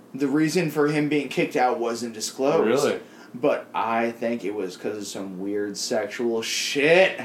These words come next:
Speaker 2: Probably. He's probably being a creep.
Speaker 1: I think, I think he got Me Too'd before Me Too was Me Too.
Speaker 2: Mm-hmm.
Speaker 1: Oh my God. Like, I wouldn't, I wouldn't, you know, it, it put it past him, 'cause he was, he was a weird motherfucker.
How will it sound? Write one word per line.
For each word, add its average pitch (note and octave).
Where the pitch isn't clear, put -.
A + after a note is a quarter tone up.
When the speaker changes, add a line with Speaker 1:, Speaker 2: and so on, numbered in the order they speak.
Speaker 2:
Probably. A#2
He's A#2+
probably A#2
being G#2+
a F#2+
creep. A2+
Speaker 1:
I D#3+
think, G3+
I E3+
think A#3
he F3
got D3
Me D#3
Too'd E3
before D3+
Me D3
Too E3
was C3+
Me C#3+
Too. B2+
Speaker 2:
Mm-hmm. A#2
Speaker 1:
Oh D3+
my A2+
God. A2+
Like, B2+
I C3
wouldn't, C#3
I A2+
wouldn't, A2+
you A#2+
know, G2+
it, B2
it A#2+
put D3
it B2
past C3+
him, A2
'cause G#2
he C3
was, B2+
he C#3
was B2+
a A#2+
weird A#2+
motherfucker. C3+